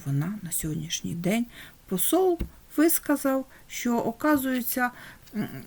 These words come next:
українська сторона не так, дуже, дуже, значить, вона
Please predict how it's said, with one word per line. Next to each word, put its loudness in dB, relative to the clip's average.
українська 2
сторона 4
не 0
так, 4
дуже, 4
дуже, 8
значить, 2
вона 6